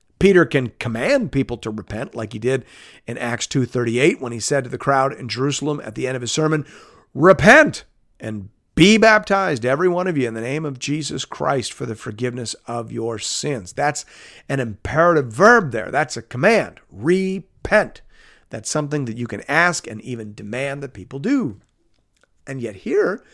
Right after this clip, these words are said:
the Bible speaks of repentance as a gift, as something God must give.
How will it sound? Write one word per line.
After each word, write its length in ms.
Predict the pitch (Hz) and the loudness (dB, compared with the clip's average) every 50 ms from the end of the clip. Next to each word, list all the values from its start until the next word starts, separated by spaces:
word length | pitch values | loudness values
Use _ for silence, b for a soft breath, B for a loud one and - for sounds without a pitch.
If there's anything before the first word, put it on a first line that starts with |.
| b b b b b b | b b b b b b
the 60 | - | -10
Bible 320 | 147 127 143 135 139 147 143 | -4 -2 -2 0 0 -2 -4
speaks 320 | - - - 156 147 - | -4 -4 -6 -6 -6 -6
of 100 | 160 131 | -6 -6
repentance 520 | 147 156 - - 131 127 120 143 147 139 - | -6 -8 -6 -6 -8 -8 -8 -8 -10 -8 -8
as 180 | - 135 131 | -8 -8 -6
a 60 | 147 | -6
gift, 400 | 143 123 131 208 269 269 - - | -8 -4 -2 -2 -2 -2 -4 -6
as 120 | - 143 123 | -8 -8 -6
something 380 | - 160 147 135 165 160 139 | -6 -8 -8 -8 -8 -10 -8
God 560 | 123 - - - 214 208 190 127 120 131 123 - | -6 -6 -4 -4 -4 -2 -4 -4 -4 -6 -8 -10
must 460 | - 120 117 123 147 151 - - _ _ _ _ _ _ _ _ _ _ _ _ _ | -10 -10 -8 -8 -10 -10 -14 -18 _ _ _ _ _ _ _ _ _ _ _ _ _
give. 460 | - 233 311 - - 202 - - _ | -6 -4 -2 -2 -2 -4 -8 -12 _